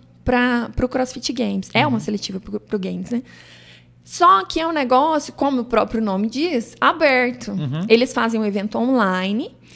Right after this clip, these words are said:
Speaker 1: e eles têm o, o treino que é pros atletas que querem ir, né, pro Games, que é o, o Adi Prescrito, que é o da Galera R X, que você já deve ter ouvido falar.
Speaker 2: Já. Aham.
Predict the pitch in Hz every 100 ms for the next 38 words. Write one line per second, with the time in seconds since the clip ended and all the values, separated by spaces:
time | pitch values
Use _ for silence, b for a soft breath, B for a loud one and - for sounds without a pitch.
0 | b b b _ 247 277 269 277 285 302
1 | 294 - - - 277 320 320 269 226 -
2 | - 226 226 220 196 190 185 180 - -
3 | 294 254 214 - 233 208 - 190 180 -
4 | - 214 - 185 196 196 180 196 214 196
5 | 185 - 165 185 208 262 - 202 196 202
6 | 196 - 196 190 185 185 180 180 190 -
7 | 202 - 220 285 320 - 233 214 196 190
8 | 185 190 202 214 - 226 214 254 - 196
9 | 196 180 180 185 180 180 - 190 190 190
10 | 277 - 127 107 127 170